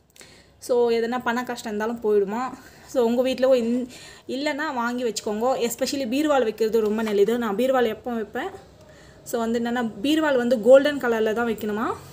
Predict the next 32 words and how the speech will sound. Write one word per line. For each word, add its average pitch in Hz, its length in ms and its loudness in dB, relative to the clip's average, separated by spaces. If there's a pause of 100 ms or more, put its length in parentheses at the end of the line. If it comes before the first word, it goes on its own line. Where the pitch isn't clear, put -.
(140)
So, 254 140 0 (680)
black 254 280 2
கலரெல்லாம் 226 400 0
வைக்கக்கூடாது. 208 560 0
So, 277 180 0
வெளியே 269 280 4
வந்து 254 240 2
black 226 240 -2
color 220 200 -2
வைக்கலாம். 220 400 -2 (440)
பீர்வால் 277 320 4
வந்து 233 300 2
golden 262 340 6
கலர்ல 214 300 0
தான் 226 160 -2
வைக்கணும் 208 340 -2
அப்படின்னு 208 340 0
வந்து 208 220 -2
சொல்றாங்க. 202 360 0 (300)
So, 269 120 -4
நான் 233 180 0
பீர்வால் 277 300 -2
வந்து 226 180 -2
கோ-, 233 360 2
golden 262 340 4
கலர்ல 220 320 -2
தான் 233 160 -4
வச்சிருக்கேன். 220 460 -4 (1200)
So, 240 240 2
இங்க 254 240 0
வந்து 247 220 0
பார்த்தோம்னா, 220 460 -2